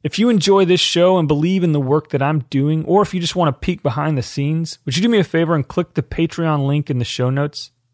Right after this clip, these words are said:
For less than the cost of a few cups of coffee per year, you can help me get way closer to the dream I have of making my full-time living telling stories and creating shows that hopefully make this world a little better place to live.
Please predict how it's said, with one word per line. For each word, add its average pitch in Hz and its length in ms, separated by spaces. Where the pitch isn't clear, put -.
For 156 140
less 196 320
than 190 160
the 170 60
cost - 380
of 151 120
a 131 60
few 190 280
cups - 360
of 135 120
coffee 151 360
per - 220
year, 123 600
you 170 120
can 196 140
help 175 180
me 180 160
get 156 220
way 165 460
closer 160 440
to 127 100
the 139 80
dream 165 340
I 160 140
have 139 320
of 120 100
making 151 400
my 139 160
full-time 165 600
living 139 440
telling 170 360
stories 151 420
and 131 100
creating 180 500
shows 160 420
that 139 120
hopefully 175 460
make 156 240
this - 200
world 139 300
a 135 40
little 160 320
better 151 320
place 143 360
to 123 120
live. 117 380